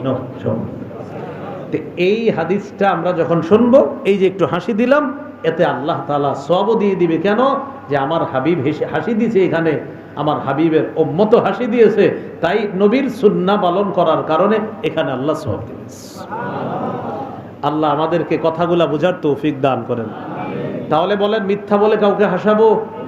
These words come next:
প্রয়োজনে সত্য বলে হাসানো যাবে। কোথায়? যেখানে আমার হাবিবের সুন্নাহ পাওয়া যায়। আল্লাহ কথাগুলা বুঝার তৌফিক দান করেন। মনে আসেনি কোথায় ছিলাম?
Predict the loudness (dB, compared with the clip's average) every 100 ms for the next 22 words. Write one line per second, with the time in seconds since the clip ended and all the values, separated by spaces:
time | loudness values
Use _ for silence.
0 | -8 -6 -4 -4 -6 0 4 4 4 4
1 | 4 2 2 -2 0 2 4 4 4 4
2 | -2 -10 -12 -6 -2 0 0 2 2 2
3 | 2 0 0 0 0 0 -2 -2 0 0
4 | -2 -2 0 4 2 2 0 2 2 2
5 | 0 -6 -10 -2 0 -2 -6 -14 -18 -20
6 | -20 -12 -4 -2 0 0 -2 -2 0 2
7 | 2 2 0 0 -2 0 -2 0 0 0
8 | -6 -8 -10 -10 -8 -8 -8 -10 -12 -14
9 | -16 -18 -20 -18 -18 -18 -18 -18 -18 -18
10 | -18 -18 -12 -2 0 0 -2 -2 -2 -2
11 | -2 0 0 0 0 0